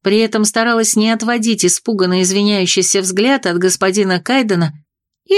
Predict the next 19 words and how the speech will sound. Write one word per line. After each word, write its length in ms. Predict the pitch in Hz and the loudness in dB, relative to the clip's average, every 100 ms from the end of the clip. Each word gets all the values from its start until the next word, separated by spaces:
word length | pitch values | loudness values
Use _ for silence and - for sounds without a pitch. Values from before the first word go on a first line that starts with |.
| 392 | 4
обеспечить 680 | 220 202 - 196 240 277 285 | 2 0 0 0 0 0 2
ему 240 | 294 240 | 4 4
лучший 420 | 160 160 - 226 | 2 -2 -2 0
вид 220 | 185 175 | 0 0
на 100 | 190 | 0
декольте. 560 | 190 208 240 247 277 240 _ _ _ _ _ _ _ _ | -2 -2 -2 -2 -2 -4 _ _ _ _ _ _ _ _
И, 360 | 277 311 311 302 | -2 0 2 2
судя 420 | - 359 330 269 | 0 2 2 0
по 160 | 247 214 | -2 -2
тому, 340 | 202 202 302 | 0 2 2
как 260 | 277 214 185 | 0 -2 0
довольно 520 | 202 214 226 190 190 | 0 2 0 2 0
прищурились 720 | 196 202 - 220 180 170 170 | -2 -2 0 2 2 2 2
стремительно 680 | - 202 196 175 175 175 175 | 0 0 0 0 0 0 0
темнеющие 680 | 190 185 180 180 175 - 196 | 0 0 0 0 0 0 0
глаза, 460 | 196 226 254 349 | 0 0 0 0
цели 400 | 349 - 220 226 | 0 0 0 2
я 240 | 277 220 196 | 2 2 0
достигла. 640 | 196 196 - 151 160 156 | 0 -2 -2 -2 -2 -4